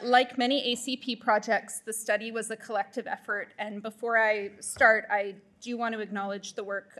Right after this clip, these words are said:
of Amanda Crocker, Annie Gibson, Tanya Martin, and Wendy White Bear, who comprised the subcommittee that developed the survey and were with the project from start to finish.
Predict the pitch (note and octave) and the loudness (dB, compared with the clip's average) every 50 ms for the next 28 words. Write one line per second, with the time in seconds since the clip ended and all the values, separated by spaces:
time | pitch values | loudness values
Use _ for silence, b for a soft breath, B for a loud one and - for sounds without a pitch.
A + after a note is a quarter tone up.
0 | - - G3+ G3 G3+ G3 F#3+ F#3 - - - - _ b b b b b b b | -6 -2 -2 0 0 -2 -4 -8 -12 -18 -20 -20 _ b b b b b b b
1 | b b b b b A3+ A3+ A3+ A#3 A3+ A3+ A#3 A3+ - A#3 G3+ A3 - A#3+ A3+ | b b b b b -4 -2 0 0 0 -2 -2 0 2 2 2 2 0 0 0
2 | A3+ A3+ A3 - - G#3+ G#3 G#3+ G#3 F#3+ A3+ G#3 F#3 - - A#3+ A3 G#3+ A3 A3 | 0 0 -2 -2 -4 -6 -8 -8 -8 -6 -8 -8 -8 -8 -8 -6 -6 -6 -6 -8
3 | G#3 G#3+ - - A3+ A#3 A#3 A#3 A3 G#3+ G#3 - A3 G#3+ G#3 G#3+ G#3 G#3 G#3 G#3 | -10 -8 -6 -6 -4 -4 -4 -4 -4 -4 -4 -4 -6 -8 -8 -8 -6 -6 -6 -8
4 | A3 G3+ G#3+ G3+ G3 G3+ - G3 G3+ G3 G3 G3+ F#3 G#3 A3+ A3 B3+ A3+ G#3+ - | -6 -6 -6 -6 -6 -6 -6 -6 -4 -4 -4 -4 -6 -10 -10 -8 -8 -8 -6 -4
5 | - G3+ G3+ G#3 - - G#3+ - - G#3 G3 - - - A3 A3 G3+ G3+ G3+ G3 | -2 -2 -2 -4 -6 -10 -10 -8 -8 -8 -8 -8 -12 -12 -10 -10 -10 -10 -8 -8
6 | G3+ F#3 - A#3 G3+ G#3 G3+ G3+ G3+ G3+ - - - - A3 G#3+ - A3 G3+ G3 | -8 -8 -8 -8 -8 -6 -4 -6 -6 -8 -10 -16 -16 -14 -14 -12 -12 -12 -10 -8
7 | G3 G3 G3+ G3 - - G3+ G3+ G3 - - _ _ _ _ _ G#3 A3 G#3 G3+ | -8 -8 -8 -8 -10 -12 -12 -14 -14 -18 -20 _ _ _ _ _ -6 -6 -4 -4
8 | G#3 G#3 G#3 A3+ - - - G3+ G3 - F#3+ - - - A3 G#3 G3+ G#3 - G3 | -6 -8 -8 -10 -8 -4 -2 -2 -2 -2 -6 -10 -12 -16 -18 -16 -12 -10 -8 -8
9 | C#3+ - - G#3 - - F#3 F3+ F3+ - - - - | -8 -8 -12 -16 -16 -14 -12 -12 -12 -12 -12 -14 -16